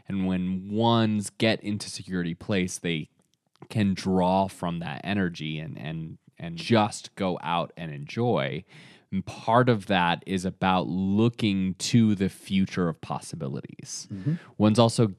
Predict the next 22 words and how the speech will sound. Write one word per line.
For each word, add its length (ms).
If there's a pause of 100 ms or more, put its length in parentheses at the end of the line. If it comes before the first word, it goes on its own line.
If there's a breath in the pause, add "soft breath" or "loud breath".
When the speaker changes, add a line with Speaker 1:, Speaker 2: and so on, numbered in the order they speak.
(100)
Speaker 1:
get 360
access 560
to 200
a 40
tremendous 1000
amount 260
of 100
creativity 880
here 520 (100)
Speaker 2:
Mm-hmm. 320
Speaker 1:
because 460 (220 soft breath)
the 120
world 640 (200)
opens 540
up 280
to 140
them 340
and 160
the 60
future 640
is 240
boundless. 1040